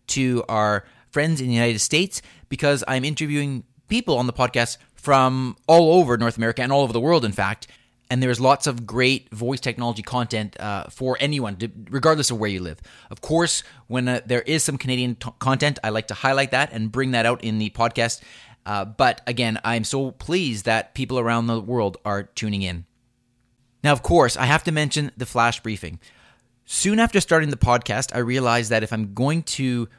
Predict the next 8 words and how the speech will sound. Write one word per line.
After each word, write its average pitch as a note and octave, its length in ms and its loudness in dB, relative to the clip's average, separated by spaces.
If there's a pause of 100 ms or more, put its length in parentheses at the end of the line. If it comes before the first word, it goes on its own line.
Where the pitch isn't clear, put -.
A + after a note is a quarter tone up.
(100)
really E3+ 340 -4
learn D3+ 280 -2
about A2 420 2 (100)
voice A#2 240 -4
technology G#2+ 720 -2
and G2+ 300 -4
Amazon A#2 440 0
Lexi, G#2+ 420 -2